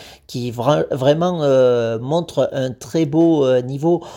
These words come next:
au niveau surtout de, de l'attaque. Euh, ils vont récupérer deux joueurs. C'est, c'est Valen-, Valencien, hein, je pense que, qu'on dit comme ça, c'est <laughs> Valencien. Euh, Valence Roman récupère, euh, deux joueurs, euh, pour, euh, pour cette, euh, Coupe du,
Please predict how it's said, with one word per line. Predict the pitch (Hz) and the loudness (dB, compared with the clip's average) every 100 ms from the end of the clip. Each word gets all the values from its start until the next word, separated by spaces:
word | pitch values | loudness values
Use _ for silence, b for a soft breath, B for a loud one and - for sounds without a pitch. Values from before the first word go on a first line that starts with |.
| B - | B -8
au | 123 | -6
niveau | 131 127 156 143 | -6 -4 -2 -2
surtout | 131 143 - 170 | -2 -8 -4 -2
de, | 131 117 113 110 107 107 | 0 0 0 0 -2 -4
de | 107 127 | -4 -2
l'attaque. | 127 127 208 220 226 B B B B - | -2 0 -2 0 -6 B B B B -4
Euh, | 123 127 123 - | 2 4 2 0
ils | 147 | 2
vont | 202 | 4
récupérer | 208 208 196 208 220 | 4 0 0 2 2
deux | 151 135 262 | 0 0 0
joueurs. | 202 190 131 - 143 | 2 4 4 2 -12
C'est, | - 131 120 117 113 110 110 110 110 B B B B | -6 -4 -2 -4 -4 -6 -6 -8 -12 B B B B
c'est | - - 113 | -12 -4 -4
Valen-, | 127 131 135 131 127 127 123 | 0 2 2 0 -6 -8 -6
Valencien, | 123 120 113 - 202 | -4 -4 -6 -2 0
hein, | 214 202 | 0 -4
je | 180 | -4
pense | 143 131 127 | -4 -6 -4
que, | 131 123 123 123 | -2 0 0 -2
qu'on | - 120 | -6 -10
dit | 117 131 | -8 -10
comme | - 117 | -8 -8
ça, | - 180 | -6 -8
c'est | - | -4
<laughs> | 135 156 | -4 0
Valencien. | 143 139 123 - 170 - B B B - | 2 0 -4 0 -2 -2 B B B 0
Euh, | 135 127 127 | 4 6 4
Valence | 123 165 196 151 | 4 2 2 0
Roman | 180 185 170 | 0 0 0
récupère, | 160 160 151 165 156 | -2 -4 0 0 2
euh, | 147 139 | 2 2
deux | 120 180 | 2 2
joueurs, | 165 180 175 160 | 2 2 2 4
euh, | 143 | 2
pour, | - 143 127 131 | 0 -4 -2 0
euh, | 123 120 120 | 2 0 -2
pour | - 131 | -8 -12
cette, | - 139 135 | -6 -6 -2
euh, | 127 123 127 | -2 -2 -4
Coupe | - | -6
du, | 143 | -2